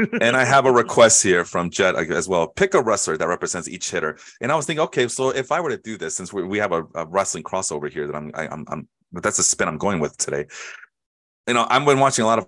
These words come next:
Speaker 2: All Elite Wrestling, but I figured, nah, let's, let's go back to a time where everybody was more, for more or less watching this nonsense, right? And I would say that Luis Robert is like the Lex Luger of his derby,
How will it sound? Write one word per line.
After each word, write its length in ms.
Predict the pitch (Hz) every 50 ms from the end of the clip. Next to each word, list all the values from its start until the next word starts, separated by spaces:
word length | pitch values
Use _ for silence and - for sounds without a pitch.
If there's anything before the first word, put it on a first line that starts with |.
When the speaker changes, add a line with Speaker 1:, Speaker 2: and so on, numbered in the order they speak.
| _
Speaker 2:
All 220 | - - 110 113 113
Elite 180 | 104 107 107 -
Wrestling, 440 | 85 90 92 - - 101 104 104 104
but 120 | - 107 110
I 60 | 113
figured, 240 | 113 123 113 110 98
nah, 440 | 107 110 110 110 110 110 110 110 - -
let's, 340 | 143 170 190 190 - - 165
let's 220 | 202 208 202 -
go 240 | - 165 151 147 135
back 320 | 120 - 117 113 113 113
to 160 | - - 107
a 60 | 98 92
time 320 | - - 101 101 104 95
where 200 | 90 90 92 90 _
everybody 520 | 104 110 110 107 104 87 98 90 87 90 87
was 300 | 82 82 85 82 - - _ 85 82 _ _
more, 240 | 95 101 101 87 95
for 180 | - - 117 113
more 180 | 127 170 185
or 120 | 165 131 107
less 280 | 101 101 98 92 -
watching 360 | 90 90 95 95 - - 82
this 200 | 78 78 76 -
nonsense, 480 | - 78 73 78 76 - 80 78 76 -
right? 220 | 80 78 80 82 - - - - - - - _ _ _ _ _ _ _ _
And 140 | 104 110 110
I 160 | - 120 135 156
would 160 | 165 156 135
say 240 | - - 123 117 113
that 200 | 104 107 98 90
Luis 260 | 92 107 120 120 -
Robert 540 | 117 101 92 _ 101 92 92 85 82 78 _ - - _
is 140 | 95 95 92
like 120 | 98 85
the 100 | - 85
Lex 340 | 82 82 87 87 - - - 82
Luger 320 | 85 82 92 98 110 110 _ _ _ _ _ _ _ _ _ _ _ _ _ _ _ - - _
of 180 | - - - 185
his 180 | - 190 - -
derby, 360 | - 101 101 - 110 120